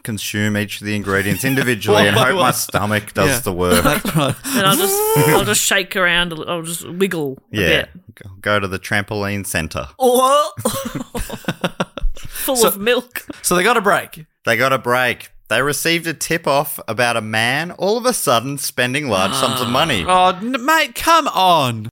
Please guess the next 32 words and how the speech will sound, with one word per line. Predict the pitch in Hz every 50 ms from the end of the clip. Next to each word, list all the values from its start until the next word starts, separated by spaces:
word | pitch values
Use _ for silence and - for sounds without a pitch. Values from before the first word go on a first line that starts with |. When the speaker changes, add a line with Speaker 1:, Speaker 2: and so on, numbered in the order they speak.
| - -
Speaker 2:
We | 180 196
told | - - 233 247 247 254
you | 226
not | 214 190 170 -
to | 165
do | - 143 147
Speaker 3:
We | 139
Speaker 2:
that. | 131 123 - -
Speaker 3:
told | - - 202 202 202 196 185 180
you. | 180 170 156 147 135 135 151 _
Speaker 1:
Doesn't | - - 110 120 107 127 123 120
it | 110 -
seem | - - 110 101 98 95 92 85 69 - _
very | 82 80 95 95 95 95 90 87 85
silly? | 82 - - - 80 71 71 69 67 135
Speaker 3:
Yes. | 175 185 202 214 233 233 226 226 220 180 151 - - - - - - - - - - - - -
Speaker 1:
A | - 110
twenty-eight-year-old | - - - 147 156 165 165 151 147 147 - 117 127 123 123 113
barman | - 110 101 110 117 120 120 120 117
named | 110 104 101 101 95 85 - -
Raymond | - 82 85 95 104 120 135 143 151 151 156 135
James | 110 117 117 117 113 104 -
Pointing | - _ - - 117 123 143 147 - - 90 73 67 67 - - - _ _ -
was | 113 -
a | 147
man | 139 139 143 156 165 175 175 170 165
of | 143 107 98 95
modest | 95 98 110 123 131 139 151 147 - -
means. | 117 113 120 127 123 117 90 71 - - - - _ _ _ _ _ _
Unfortunately | - 117 - - 170 185 185 - 190 180 165
for | - 143
him, | 135 139 143 147 175 190 190 170